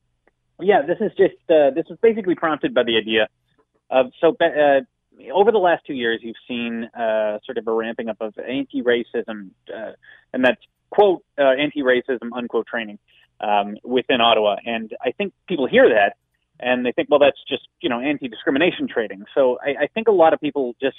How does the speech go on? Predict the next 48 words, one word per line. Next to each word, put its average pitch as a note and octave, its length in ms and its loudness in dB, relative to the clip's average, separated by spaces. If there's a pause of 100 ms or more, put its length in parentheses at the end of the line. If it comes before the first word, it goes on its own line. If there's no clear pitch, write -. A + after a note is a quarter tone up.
sort C#3 160 2
of A#2+ 100 -6
are A#2+ 160 2
envisioning A#2 600 -2
a - 60 -6
training C#3 500 -2 (380)
that C#3+ 180 4
they've E3+ 300 2
gone C3+ 300 2
through B2+ 240 2
in A#2 80 -2
their A#2 120 0
workplace. A2+ 540 0 (260)
Um, A2 400 -2
I A2+ 60 -10
know A#2+ 140 -2
I've A#2+ 140 0
gone A2+ 380 -4
through B2+ 80 -4
a A2+ 60 0
bunch C3+ 180 0
of B2 80 -8
these, A2+ 180 -8
you A3+ 60 -4
know, B3+ 160 0
just - 140 -12
the C#3+ 80 0
basics. C3+ 500 -2 (540)
Uh, A#2+ 340 8
you C#3 80 -4
know, C3 180 -6
don't D3 220 -2
ask C#3 260 -2
your C3 140 -6
coworker B2+ 640 2
about A#2 440 2
their, A2+ 300 -2
their A#2 160 -4
dastar. G#2+ 600 -4 (340)
Don't B2+ 240 2
ask A#2 260 -2
where A2 300 2
they're A2 180 2
from. A2 440 -4 (100)
You A#2+ 100 -10
know, A#2 100 -4
don't A#2 320 -6
say, G#2+ 300 -6